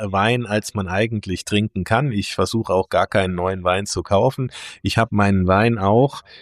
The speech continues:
nachdem ich im Schwarzwald, äh, lebe und dorthin gezogen bin, ähm,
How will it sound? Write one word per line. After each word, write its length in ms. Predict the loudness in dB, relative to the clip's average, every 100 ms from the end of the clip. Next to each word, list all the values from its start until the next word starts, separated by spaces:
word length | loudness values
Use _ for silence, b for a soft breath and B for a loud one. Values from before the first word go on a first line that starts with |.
| B
nachdem 420 | -2 -2 2 2
ich 140 | 2 2
im 200 | 0 0
Schwarzwald, 800 | 0 0 0 2 4 4 2 -2
äh, 340 | 2 2 2 0
lebe 520 | 2 4 4 4 2
und 100 | 2
dorthin 320 | 0 0 -2
gezogen 520 | -2 -2 -2 -2 -4
bin, 260 | -4 -2 -4 B B B
ähm, 680 | -4 0 2 0 0 -2 -4